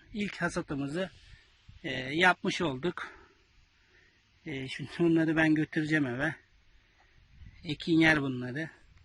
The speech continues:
E, sırık fasulyelerimiz bu halde.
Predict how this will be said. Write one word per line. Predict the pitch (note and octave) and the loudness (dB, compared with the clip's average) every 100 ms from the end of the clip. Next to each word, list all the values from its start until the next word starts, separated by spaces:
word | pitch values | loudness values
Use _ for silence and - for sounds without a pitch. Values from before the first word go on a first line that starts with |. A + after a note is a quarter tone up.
| - - - - - - - - - - - - - - | -20 -16 -8 -8 -6 -8 -8 -10 -12 -10 -10 -10 -12 -10
E, | - C3+ C3 C#3 - - - - - - - - - - - - - - | -8 -6 -4 -4 0 2 2 0 -2 -4 -8 -10 -8 -8 -8 -4 4 6
sırık | - F#3+ G3 | 6 4 2
fasulyelerimiz | F#3+ - F3+ F#3 F3+ F3+ F#3 F3+ - | 2 2 0 2 2 2 2 0 0
bu | D#3+ | 0
halde. | D#3 C3 C#3+ | 0 -2 -2